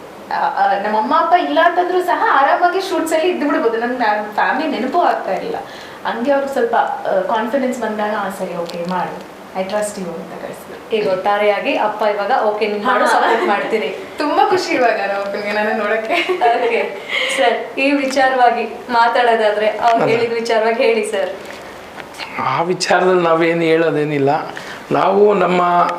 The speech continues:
Speaker 3: ಮನೆಯವರಂತಾನೆ ಎಲ್ಲರಿಗೂ ಟ್ರೀಟ್ ಮಾಡಿದ್ವಿ ನಮ್ಮ ಸಿನಿಮಾ ತಂಡದಲ್ಲಿ.
Speaker 2: ಹ್ಮ್.
Speaker 3: ನಾವು ಬೇರೆಯವ್ರಿಗೆ ಭಾವ ಭೇದ ಏನೂ ಇಲ್ಲ, ಎಲ್ಲರೂ ಒಂದೇ ರೀತಿ, ಎಲ್ಲರಿಗೂ ಒಂದೇ ಥರ ನೋಡ್ಕೊಂಡಿದ್ದೀವಿ.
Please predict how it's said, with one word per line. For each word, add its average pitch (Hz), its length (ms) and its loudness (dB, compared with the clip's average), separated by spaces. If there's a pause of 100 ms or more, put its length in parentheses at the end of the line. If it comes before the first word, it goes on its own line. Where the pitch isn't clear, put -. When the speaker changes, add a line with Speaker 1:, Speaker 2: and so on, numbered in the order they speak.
(560)
Speaker 3:
ಮನೆಯವರಂತಾನೆ 185 800 4
ಎಲ್ಲರಿಗೂ 165 380 4
ಟ್ರೀಟ್ 156 320 0
ಮಾಡಿದ್ವಿ 139 560 0
ನಮ್ಮ 143 260 2
ಸಿನಿಮಾ 143 320 2
ತಂಡದಲ್ಲಿ. 131 640 0
Speaker 2:
ಹ್ಮ್. 214 260 -4 (300)
Speaker 3:
ನಾವು 139 140 2
ಬೇರೆಯವ್ರಿಗೆ 160 800 6
ಭಾವ 151 320 6
ಭೇದ 156 300 2
ಏನೂ 147 280 4
ಇಲ್ಲ, 135 220 2 (640)
ಎಲ್ಲರೂ 151 320 4
ಒಂದೇ 180 320 4
ರೀತಿ, 180 460 2 (320)
ಎಲ್ಲರಿಗೂ 156 420 4
ಒಂದೇ 165 260 4
ಥರ - 100 0
ನೋಡ್ಕೊಂಡಿದ್ದೀವಿ. 135 720 0